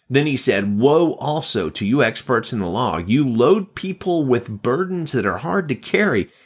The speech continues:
and yet you yourselves don't touch these burdens with one of your fingers. Woe to you! You build tombs for the prophets, and your fathers killed them. Therefore you are witnesses that you approve of the deeds of your fathers, for they killed them,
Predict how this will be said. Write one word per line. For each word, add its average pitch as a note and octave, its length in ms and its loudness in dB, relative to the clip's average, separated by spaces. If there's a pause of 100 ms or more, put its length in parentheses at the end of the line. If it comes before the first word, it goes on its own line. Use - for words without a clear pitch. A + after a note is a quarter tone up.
(140)
and B2+ 160 4
yet C3+ 140 4
you D#3+ 160 -2
yourselves D#3+ 680 2
don't D3+ 300 -4
touch - 380 -6
these G2+ 200 0
burdens G#2 480 0
with G#2 160 -2
one G2+ 160 0
of A2 140 -4
your C3 100 2
fingers. C3+ 600 -4
Woe A2+ 440 4
to D#3+ 100 4
you! F#2 340 0 (340)
You B2+ 160 2
build C#3+ 440 2
tombs F3 400 0
for A2+ 160 -6
the F#2+ 80 -2
prophets, - 580 -2
and A2+ 80 -4
your G2 140 0
fathers C#3+ 600 0
killed F#3 500 0
them. G#2 180 2 (360)
Therefore D#3+ 380 4
you D3 320 2
are A2+ 220 2
witnesses A#2+ 720 0
that G#2+ 280 0
you G3 120 0
approve F#3+ 500 0
of G2 140 -2
the G#2 80 -2
deeds C#3 400 0
of D3+ 100 -2
your E3 140 0
fathers, E3+ 500 0
for B2 140 -6
they E3 160 4
killed B3 460 -2
them, C3 200 4